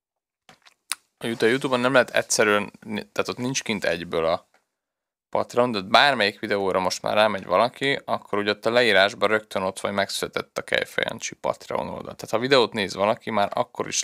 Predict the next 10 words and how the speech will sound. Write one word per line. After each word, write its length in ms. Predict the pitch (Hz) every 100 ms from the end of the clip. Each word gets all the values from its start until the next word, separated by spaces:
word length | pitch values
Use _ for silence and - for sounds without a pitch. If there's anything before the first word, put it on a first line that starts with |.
| -
videóra 380 | - 131 110 92
kell 160 | - 101
rákattintani. 680 | 107 - - 110 - - _ _ _ _ _ _ -
Például 260 | 107 110
a 40 | 101
maira. 380 | 92 85 - - _ _ _ _ _ _ _ _ _ _ _ _ -
És 100 | -
egy 60 |
kicsit 240 | - 123 110
legörgetsz, 760 | 104 110 127 151 160 - -